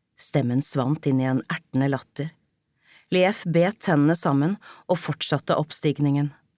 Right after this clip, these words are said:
Han kunne ikke la denne stemmen drive ham bort,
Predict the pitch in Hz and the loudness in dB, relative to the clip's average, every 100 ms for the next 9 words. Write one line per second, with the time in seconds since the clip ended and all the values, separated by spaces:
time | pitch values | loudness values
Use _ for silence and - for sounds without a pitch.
0 | _ _ _ _ _ 151 151 185 143 135 | _ _ _ _ _ -4 -2 2 0 2
1 | 156 147 151 147 143 - 147 139 151 160 | 2 2 2 2 0 2 2 2 2 2
2 | 139 143 147 175 - | 2 2 0 -2 -8